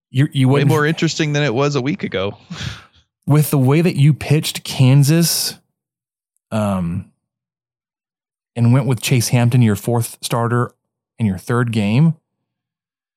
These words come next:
Speaker 1: um, to save Montgomery for game one, potentially to get Monteverdi, your ace, in game two.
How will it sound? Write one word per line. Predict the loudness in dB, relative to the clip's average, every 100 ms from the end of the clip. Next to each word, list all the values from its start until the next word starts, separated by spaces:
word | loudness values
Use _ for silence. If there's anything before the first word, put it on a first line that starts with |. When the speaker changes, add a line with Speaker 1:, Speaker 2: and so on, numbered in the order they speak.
| _ _ _ _
Speaker 1:
um, | -6 -4 -2 -4 -6 -10 _ _ _ _ _ _
to | -4
save | 0 0 2
Montgomery | 2 2 2 2 2
for | 0
game | 2 2 2
one, | 2 2 4 4 4 0 _ _ _ -4
potentially | 0 2 2 2
to | 2
get | 0
Monteverdi, | 0 0 0 0 0 0 0
your | -2
ace, | -4 -4 -4 -4 -6 -10 _ _ _
in | -2 0
game | 2 2 0
two. | -2 0 2 2 0